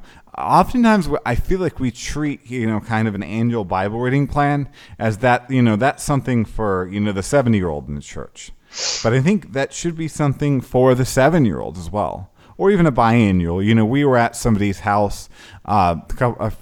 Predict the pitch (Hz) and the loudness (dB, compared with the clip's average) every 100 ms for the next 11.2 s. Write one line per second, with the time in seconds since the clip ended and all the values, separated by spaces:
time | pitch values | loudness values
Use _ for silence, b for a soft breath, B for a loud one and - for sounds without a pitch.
0 | - 110 104 143 151 127 - 110 107 139 | -6 -6 -4 -2 0 0 0 -2 -2 -2
1 | 165 127 - 131 165 214 B B B 107 | -4 -4 2 2 2 -2 B B B 0
2 | 113 110 98 95 107 147 131 110 110 117 | 4 4 4 4 4 4 4 4 2 0
3 | 87 92 90 110 - B B - 113 107 | -4 -4 -4 -4 -8 B B -4 0 4
4 | 104 95 120 120 104 117 110 101 87 - | 2 2 2 2 2 4 4 2 -4 -4
5 | 101 101 101 - 123 123 - 107 98 104 | 0 0 -2 -2 -2 0 2 2 2 0
6 | 147 147 135 - 98 87 87 - - B | 0 2 -2 -4 -2 -2 -4 -10 -20 B
7 | B - - 107 110 135 202 - 123 101 | B -8 -2 0 2 4 4 2 0 2
8 | 92 90 87 117 90 123 127 107 101 95 | 0 -2 -2 -2 0 0 -2 -2 -4 -2
9 | 95 98 90 92 110 107 104 95 113 117 | 0 0 0 -2 -4 -2 -4 0 2 4
10 | 113 107 98 82 - - 95 90 78 57 | 4 4 2 -2 -4 -4 -2 -2 -6 -10
11 | 69 - | -14 -18